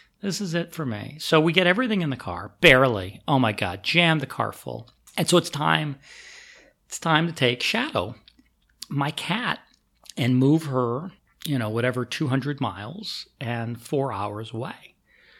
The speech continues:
from a suburban environment with a backyard and rabbits and mice and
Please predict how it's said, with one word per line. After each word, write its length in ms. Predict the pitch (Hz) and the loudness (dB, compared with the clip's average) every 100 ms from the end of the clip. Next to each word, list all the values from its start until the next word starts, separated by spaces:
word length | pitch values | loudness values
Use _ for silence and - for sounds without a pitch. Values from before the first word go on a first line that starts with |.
| _ _ _ | _ _ _
from 280 | - 131 | 2 2
a 60 | 120 | 4
suburban 1080 | - 143 104 127 131 147 160 160 165 190 233 _ _ _ _ _ - | 2 2 2 4 6 6 4 2 -2 -6 -10 _ _ _ _ _ 0
environment 760 | 151 120 110 95 101 101 143 - | 2 6 4 2 -6 -6 -10 -12
with 240 | - 127 117 | -6 -2 -2
a 60 | |
backyard 760 | 107 104 110 - 101 87 131 - 143 | -2 -2 -2 -2 -4 -4 -12 -10 -4
and 200 | 127 110 | 0 4
rabbits 560 | 113 107 98 110 - | 4 4 0 -4 -6
and 180 | 156 131 | -2 0
mice 560 | 117 87 - 180 - - | 0 -2 -8 -10 -8 -8
and 300 | 104 - | -8 -12